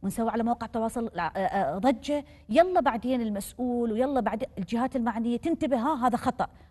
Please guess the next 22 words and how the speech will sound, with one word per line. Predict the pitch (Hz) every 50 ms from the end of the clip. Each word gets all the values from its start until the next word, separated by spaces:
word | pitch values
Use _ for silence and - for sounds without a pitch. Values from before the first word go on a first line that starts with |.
| - -
المفروض | 208 196 - - - 440
هم | 370 330 294
عارفين | 339 339 - 381 370
الخطأ | 302 - 359 - - -
ومن | 269 277
الصح. | 285 277 - - 151 - - - - - _ _ _ _ _ _
لكن | - - - -
شو | 320 -
نسوي | 392 277 - 226 208 202
بعد؟ | 170 160 - 175
إحنا | 214 - 240 240 226 254 285
هذا، | 277 262 247
إحنا | - - - 269 254
قدرنا | 247 - 262 233 269 294 294 233 190 175 170
في | 170 190 175 180
هذا | 190 185 165 170
العراق | 156 - 190 196 233 254 262 254 - - - - - _ _ _ _ _ -
إنه | 240 233 233
هناك، | 202 240 240 269 277 269 - 254
آه، | 233 233 233 - - - - - - - -
آه، | 196 196 196 - - 190 190 185 180 156
ناس | 190 226 269 285 285 285 294 285 - -